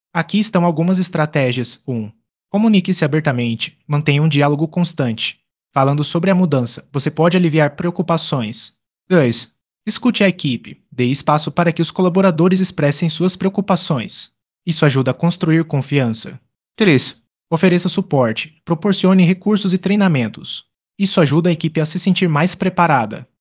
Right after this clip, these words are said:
Técnicas para envolver colaboradores na mudança. Engajar sua equipe na mudança é crucial. Aqui estão algumas técnicas que podem ajudar. Workshops. Realize sessões interativas para discutir a mudança. Feedback contínuo.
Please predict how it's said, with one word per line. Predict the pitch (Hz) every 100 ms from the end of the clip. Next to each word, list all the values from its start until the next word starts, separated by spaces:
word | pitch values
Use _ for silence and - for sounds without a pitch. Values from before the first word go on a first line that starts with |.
| _ -
Técnicas | 185 165 139 143
para | - 151
envolver | 160 175 175 190
colaboradores | 196 208 180 185 175 175 175 175
na | 175
mudança. | 175 175 143 151
Engajar | 160 156 160 175
sua | 165 196
equipe | 185 180 196
na | 196
mudança | 190 135 139 -
é | 185
crucial. | 165 151 165 120 95 - _ _ _
Aqui | 147 170
estão | 190 - 185
algumas | 180 165 190 190
técnicas | 165 156 147 160 156
que | 196
podem | 190 190 214 202 196
ajudar. | 208 151 107 - _
Workshops. | 143 147 - 160 160 - _ _
Realize | 175 180 170 175
sessões | 185 180 190 175
interativas | 151 180 190 190 190 196
para | - 202
discutir | 180 180 208 - 196
a | 185
mudança. | 185 151 123 110 - - _ _ -
Feedback | 147 147 165 -
contínuo. | 208 202 170 135 123